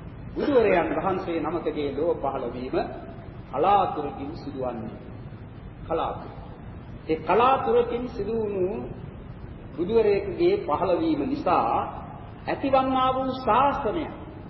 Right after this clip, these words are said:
ඒ ශාසනය පිළිගත් පිරිසගේ පරම බලාපොරොත්තු අපේක්ෂාව විය යුත්තේ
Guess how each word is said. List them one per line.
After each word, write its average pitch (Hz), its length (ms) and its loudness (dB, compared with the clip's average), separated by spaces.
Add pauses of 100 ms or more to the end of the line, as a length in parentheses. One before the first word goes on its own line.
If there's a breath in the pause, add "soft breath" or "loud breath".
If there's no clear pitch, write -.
(640)
ඒ 185 180 2
ශාසනය 269 580 4 (100)
පිළිගත් 254 480 2
පිරිසගේ 226 640 6 (540)
පරම 277 400 6 (160)
බලාපොරොත්තු 226 760 4
අපේක්ෂාව 214 720 4
විය 190 180 2
යුත්තේ 202 520 0